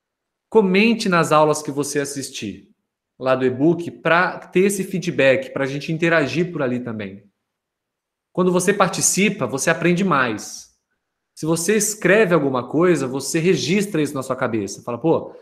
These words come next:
eu vou escrever uma coisa nessa aula." Fica mais forte pra você aquele aprendizado. Então, eu sugiro, no artigo que eu passar, quem lê o artigo, deixa lá um comentário.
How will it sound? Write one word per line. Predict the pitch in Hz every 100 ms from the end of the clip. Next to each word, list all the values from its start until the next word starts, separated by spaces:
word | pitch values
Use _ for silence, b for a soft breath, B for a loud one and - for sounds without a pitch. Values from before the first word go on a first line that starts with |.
| B
eu | 117
vou | 143
escrever | 143 139
uma | 160 151
coisa | 165 165
nessa | 165 175
aula." | 147 143 113 - B B
Fica | - 185 185
mais | 170 190 196
forte | - 170 190 170 -
pra | 139 120
você | 117 - 107 98 - _ _ _ _
aquele | 123 143 131
aprendizado. | 135 120 120 110 98 95 b b b
Então, | 135 180
eu | 180
sugiro, | 202 165 156 175 123 - - _ 139
no | 151
artigo | 139 - 190 175
que | 165
eu | 143
passar, | 131 - 156 143 104 - _ _ _
quem | - 175 156
lê | 160
o |
artigo, | 131 - - 170 117 107
deixa | 143 170 180
lá |
um | 165
comentário. | 160 160 156 156 131 135 110 95